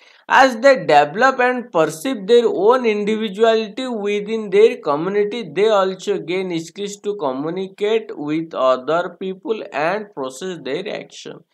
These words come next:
क्या होता है ना, इससे सीख पाते हैं कि दूसरे लोगों के साथ किस तरह से, सोशल में जो लोग हैं उसके साथ किस तरह से कम्युनिकेट करें,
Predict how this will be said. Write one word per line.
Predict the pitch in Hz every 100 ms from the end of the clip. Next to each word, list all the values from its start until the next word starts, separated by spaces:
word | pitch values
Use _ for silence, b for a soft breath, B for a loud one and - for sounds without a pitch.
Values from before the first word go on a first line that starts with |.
| b b _
क्या | 208
होता | 214 247
है |
ना, | 262
इससे | 208 196 - 214
सीख | 202 202 196 -
पाते | 180 175 185
हैं | 180
कि | 226 226
दूसरे | 160 165 160 180
लोगों | 170 156 151 160
के | 160
साथ | 160 160
किस | - 165 160
तरह | 165 151
से, | 156 160
सोशल | 160 147 160 160 156
में | 160 156
जो | 151 156
लोग | 151 151 156
हैं |
उसके | 151 151 160
साथ | 151 139
किस | 156 147 -
तरह | 143 147
से | 220 226
कम्युनिकेट | 151 139 147 143 147 -
करें, | 160 233